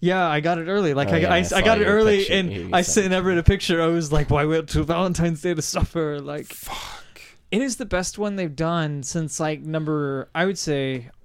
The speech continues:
Speaker 1: like, okay, so, like, I like one through three, and four is okay.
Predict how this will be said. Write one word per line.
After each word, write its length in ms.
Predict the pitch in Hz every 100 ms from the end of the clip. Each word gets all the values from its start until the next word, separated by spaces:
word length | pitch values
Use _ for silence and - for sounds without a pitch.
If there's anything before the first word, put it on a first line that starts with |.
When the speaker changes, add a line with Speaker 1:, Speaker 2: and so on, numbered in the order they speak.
| _
Speaker 1:
like, 180 | 165 147
okay, 200 | 156 165
so, 220 | 135 143 131
like, 200 | 123 - - -
I 60 | 156
like 220 | 180 -
one 240 | 139 151
through 200 | - 180
three, 420 | 170 143 139 135 131 _ _ _ 160
and 120 | 135
four 200 | 151 151
is 100 | 147
okay. 480 | 147 - 135 131